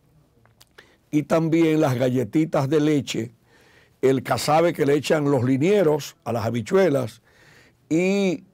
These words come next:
el pan que le echan otros dominicanos. Hay una tradición de que hay dominicanos que le dejan granos enteros a las habichuelas con dulce. Y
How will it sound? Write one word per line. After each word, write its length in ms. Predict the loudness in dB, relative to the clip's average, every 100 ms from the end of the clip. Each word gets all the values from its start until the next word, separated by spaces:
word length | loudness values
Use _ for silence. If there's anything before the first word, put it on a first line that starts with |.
| 0
el 320 | 2 2 0
pan 400 | 0 0 2 0
que 140 | 0
le 120 | 0 0
echan 260 | 0 -4 -2
otros 460 | -2 -2 -2 -2
dominicanos. 1080 | -2 -2 -2 -4 -8 -10 -12 -14 -18 -20 -20 _ _ _ _ -20 -20 -20 -20 -2
Hay 140 | 2 4
una 180 | 4
tradición 760 | 2 0 0 2 2 2 -2 -8 _ _ _ _ _ _
de 280 | -4 0 0
que 500 | 2 2 4 2 -2 _ _ _ -2
hay 140 | 2
dominicanos 800 | 2 2 0 -2 0 0 2 -2
que 160 | -2 -2
le 140 | 0
dejan 340 | 2 2 2 0
granos 400 | 0 0 0 0
enteros 760 | -2 0 2 2 0 -4 -14 _ _
a 100 | -8
las 320 | -6 -6 -10 -8
habichuelas 640 | -6 -6 -2 0 0 -2
con 320 | -6 -8 -6
dulce. 520 | -4 -2 -4 -4 -6 -6 _ _ -20 -20 -20 -20 _ -6
Y 440 | 0 2 0 -2